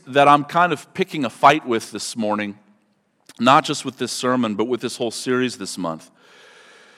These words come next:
is that I want to pick a fight with the way that we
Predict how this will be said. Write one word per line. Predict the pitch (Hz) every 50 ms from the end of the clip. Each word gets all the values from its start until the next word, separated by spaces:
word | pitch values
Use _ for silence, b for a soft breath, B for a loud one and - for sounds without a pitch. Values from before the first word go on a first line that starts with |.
| b b b b b b b b b b _ _ _ _
is | - 151 147 127
that | 139 151 147 151 147 143 - - -
I | 139
want | 147 156 170 196 208
to |
pick | 196 202 - 196 175 -
a | 139
fight | - - - 131 131 131 120 107 - - - -
with | 131 127 131 127 -
the | 120 120
way | 117 110 117 127 131 135 135 139 139
that | 131 123 117 113 123 117 117
we | 110 117 117 117 120 123 120 117